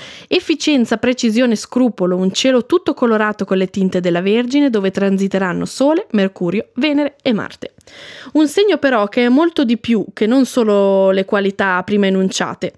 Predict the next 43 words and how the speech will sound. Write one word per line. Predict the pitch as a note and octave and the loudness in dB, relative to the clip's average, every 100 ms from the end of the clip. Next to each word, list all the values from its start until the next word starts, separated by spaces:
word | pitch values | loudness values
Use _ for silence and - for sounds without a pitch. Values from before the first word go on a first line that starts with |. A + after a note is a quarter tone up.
| _ | _
È | - G3 | -2 0
onestà | G3+ G#3 - | 0 0 -2
intellettuale, | G3 G3+ F#3+ F#3 G#3+ A#3+ F#3+ F#3+ | -2 -2 -2 -2 -2 0 0 -2
ricerca | G3 G#3 - A3+ A3 | -2 -2 0 0 0
della | G3+ G3 | 0 0
verità | G3 F#3+ F#3 G3+ | 0 -2 -2 -2
e | G3 | -2
della | F#3+ F#3 | -2 -2
perfezione, | F3+ F#3+ G3+ G3 - B3+ G3+ G#3 - - | -2 -4 -6 -4 -2 0 0 -6 -12 -8
a | - | -6
volte | C#4 E4+ G#4 G4 | 0 0 0 -2
pure | B3+ A3+ | 0 0
polemica | G#3+ C4+ C#4+ D#4 E4+ F4 | 0 0 2 2 0 -2
e | - A3+ | -2 -2
puntigliosità. | B3 A#3+ C4 A3+ G#3+ G3+ E3+ - _ _ - - - | 0 2 2 2 0 -2 -6 -8 _ _ -20 -20 -6
Da | G3+ | -2
metà | G#3 G#3 | 0 0
mese | A#3+ D4 C#4+ | 0 2 0
i | |
colori | C#4 B3 B3 B3+ | 0 2 2 2
del | A3 A3 | 0 0
cielo | - A#3 G#3+ | 0 0 2
muteranno, | G#3 G3+ G3 F3+ F3+ G#3 C#4+ | 0 0 -2 -2 -2 -2 0
con | A#3 | 0
Mercurio | G#3+ G#3+ C4 E4 C4 | 0 0 0 2 2
e | |
Venere | A3 A#3 C4+ D4+ | 2 2 0 -2
che | D4+ G#3+ | -4 -6
quasi | - D4 D4+ | -2 -2 2
in | C#4 | 0
contemporanea | A#3+ A3+ A3+ A3 C#4+ F#3+ F#3 | 0 0 -2 0 0 0 -4
passeranno | G3+ A3+ - A#3 F3 | -4 -6 -4 -4 -2
in | F#3 F#3+ | -2 0
Bilancia, | F#3+ E3+ D#3 F3 - - - - - | -2 -2 -6 -8 -10 -12 -20 -20 -14
segno | - B3+ A#3 | -2 0 2
dove | G#3 G#3 G3+ | 2 2 2
arriverà | G3+ G3+ G3+ | 0 0 0
anche | G3+ F#3+ A#3 | -2 -2 -2
il | A#3 | -2
Sole | - C#4+ D4 | 0 0 2
dopo | F#4 - | 0 -2
qualche | A3 F#3 G3 F#3+ | -2 -2 -2 -4
giorno. | F#3 D#3+ F3+ F3 | -2 -4 -4 -8